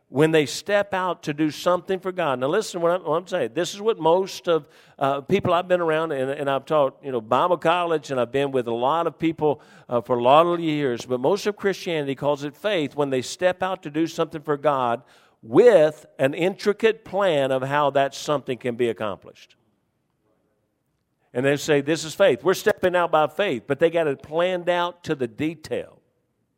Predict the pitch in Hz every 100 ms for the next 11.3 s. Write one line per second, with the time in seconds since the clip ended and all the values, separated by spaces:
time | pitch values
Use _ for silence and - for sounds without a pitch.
0 | _ _ _ _ _ _ _ 127 135 104
1 | - _ _ _ _ _ _ _ _ _
2 | - 139 - - 135 135 151 131 190 202
3 | 160 156 151 165 160 160 131 185 170 143
4 | 143 143 143 147 - 160 151 139 123 117
5 | 127 120 117 117 110 127 135 113 135 120
6 | 101 110 _ _ _ - 117 214 233 185
7 | 185 190 170 160 151 156 170 175 170 170
8 | 190 208 202 175 160 143 151 147 143 151
9 | 156 147 185 180 151 156 160 156 - 143
10 | 117 107 - 131 - 160 151 131 - 170
11 | 185 175 -